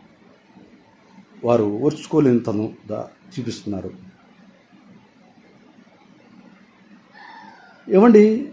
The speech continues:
ఒకటి కలవర టెంపుల్ ఒకటి అంతగా దీవించబడిన, దీవించబడడానికి కారణం ఏంటండి?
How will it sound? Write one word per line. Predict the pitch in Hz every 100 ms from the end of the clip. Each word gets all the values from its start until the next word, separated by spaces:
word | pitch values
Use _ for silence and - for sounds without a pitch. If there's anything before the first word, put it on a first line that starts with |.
| -
ఒకటి | 151 190 156 113 107 - - - _ _ _ -
కలవర | 160 240 269
టెంపుల్ | 208 196
ఒకటి | 185 170 165 180
అంతగా | 180 147 180 196
దీవించబడిన, | 131 160 185 190 170 170 165
దీవించబడడానికి | 185 113 131 165 180 175 165 156 -
కారణం | 120 135 143
ఏంటండి? | 143 135 151